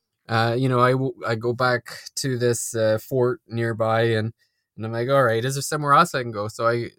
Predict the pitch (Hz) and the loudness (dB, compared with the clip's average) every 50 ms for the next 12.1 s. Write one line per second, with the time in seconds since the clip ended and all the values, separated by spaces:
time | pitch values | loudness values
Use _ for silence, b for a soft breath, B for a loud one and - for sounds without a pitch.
0 | _ _ - 120 117 - - 131 123 123 123 117 123 123 120 - 120 113 107 117 | _ _ -8 -8 -4 0 0 2 2 2 0 0 0 0 0 -2 -4 -4 -2 0
1 | 117 117 120 117 120 113 - - 117 113 107 - - 101 101 107 117 120 - 117 | 0 0 2 0 0 -2 -2 -4 -6 -6 -6 -6 -4 -4 -4 -4 -6 -6 -6 -6
2 | 117 117 135 156 160 175 180 - 117 110 120 120 120 120 117 117 110 110 117 123 | -4 -4 -4 -2 -4 -2 -2 -2 0 0 0 0 0 -2 -2 -2 -2 0 4 6
3 | 123 127 - - 127 110 117 113 104 104 113 120 - _ _ _ _ _ _ _ | 6 6 6 4 -2 -2 -2 0 0 0 0 -2 -4 _ _ _ _ _ _ _
4 | _ _ _ _ _ _ - 123 120 117 117 117 117 113 113 110 117 117 113 113 | _ _ _ _ _ _ 0 2 4 4 4 2 2 0 0 2 2 4 4 4
5 | 110 110 113 - _ _ _ _ _ _ _ _ _ _ _ _ _ _ - - | 4 2 0 -4 _ _ _ _ _ _ _ _ _ _ _ _ _ _ -6 -4
6 | 135 143 139 131 131 135 139 139 139 143 143 143 135 131 131 127 131 135 - - | 0 2 2 2 4 2 2 0 -2 -2 -2 -2 -2 0 0 0 0 0 0 -2
7 | 147 135 - 147 139 139 135 139 139 135 135 135 127 - 139 127 123 123 123 120 | -4 -4 -2 -4 -4 -4 -4 -4 -4 -4 -4 -4 -6 -6 -6 -4 -2 -2 -2 0
8 | 120 117 120 127 139 - - - 127 117 117 117 - - 131 123 120 113 107 - | 0 0 0 0 -2 -2 -2 0 0 2 2 0 0 0 0 0 0 -2 -2 0
9 | 131 117 120 - - 107 110 117 127 127 123 117 107 113 117 - - _ - - | 0 0 0 -2 -6 -6 -6 -4 -2 -2 -2 -2 -4 -4 -6 -10 -14 _ -20 -20
10 | - - 127 123 127 127 127 127 123 120 120 120 113 117 123 117 113 - 123 117 | -20 -18 -12 -6 -4 -2 0 2 2 2 2 2 0 0 -2 -4 -2 -4 -4 -4
11 | 110 113 123 131 135 139 131 131 120 113 117 117 117 117 117 113 117 110 - - | -2 -2 0 0 2 2 2 0 0 0 0 0 0 0 0 -2 -6 -8 -8 -14
12 | 117 | -20